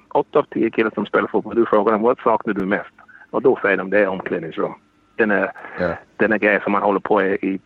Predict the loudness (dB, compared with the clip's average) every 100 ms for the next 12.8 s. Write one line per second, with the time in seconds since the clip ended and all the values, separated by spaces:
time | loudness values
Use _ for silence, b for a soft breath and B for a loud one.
0 | -6 -2 -2 0 -2 -2 0 0 0 -2
1 | -2 0 2 2 0 -2 B B B B
2 | _ -4 -2 -2 -2 0 0 0 -6 -8
3 | -6 -4 -4 -4 -4 0 2 2 0 0
4 | 0 2 2 2 2 0 -2 -2 -2 -6
5 | -2 -2 -2 -10 -14 -18 _ -16 -4 0
6 | 0 -2 -2 -2 -2 -4 -4 -4 -4 0
7 | 0 0 0 2 -2 -4 -14 B B -10
8 | -4 -2 0 2 0 0 -4 0 0 0
9 | -2 0 -2 0 2 2 2 0 0 0
10 | -2 -8 -10 -8 -4 -2 -2 -4 -8 B
11 | B B B B -2 2 2 2 0 0
12 | 0 2 2 2 2 2 2 0